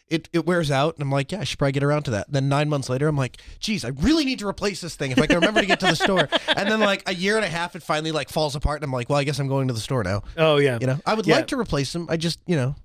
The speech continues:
Speaker 1: I get
Speaker 2: Yeah.
Speaker 1: things
Speaker 2: I
Speaker 1: to do.
Speaker 2: like the, I like the delivery part. That's, that's kinda cool. So anyway, um, with that, we're, I think we're gonna kinda end a little bit early today as far as the, the Schmidt Goes, Schmidt Show podcast goes.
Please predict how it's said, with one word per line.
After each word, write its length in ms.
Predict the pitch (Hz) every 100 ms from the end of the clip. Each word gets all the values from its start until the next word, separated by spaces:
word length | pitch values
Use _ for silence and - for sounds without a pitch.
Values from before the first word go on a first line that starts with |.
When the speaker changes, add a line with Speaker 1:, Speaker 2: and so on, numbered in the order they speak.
| -
Speaker 1:
I 80 | 156
get 160 | 147
Speaker 2:
Yeah. 20 | -
Speaker 1:
things 160 | 135
Speaker 2:
I 80 | 196
Speaker 1:
to 60 | 262
do. 40 |
Speaker 2:
like 180 | 277 269
the, 120 | -
I 80 | 226
like 240 | 262 262
the 100 | -
delivery 480 | 214 180 180 180 139
part. 340 | 120 135 113 139
That's, 280 | 156 - - _ -
that's 200 | 147 147
kinda 180 | 147 127
cool. 260 | - 104
So 300 | - 175 139 - _ - - 262
anyway, 340 | 262 208 180 -
um, 480 | 240 233 214 214 - - - -
with 360 | 208 214 302 -
that, 260 | 240 202 233
we're, 260 | 254 262
I 80 | 220
think 200 | - 320
we're 100 | 294
gonna 140 | 240 220
kinda 260 | 226 208
end 260 | 156 196 196
a 40 |
little 220 | 180 190
bit 180 | 185 185
early 380 | 165 165 175 185
today 520 | - 175 156 170 175 165
as 180 | 147
far 260 | - 165 156
as 260 | 156 135 135
the, 200 | 147 139
the 140 | 143
Schmidt 240 | - 170 160
Goes, 380 | 165 139 143 165 165
Schmidt 440 | - - 180 - _
Show 360 | - - 165 151
podcast 800 | - 156 151 151 165 156 151 -
goes. 380 | 156 151 156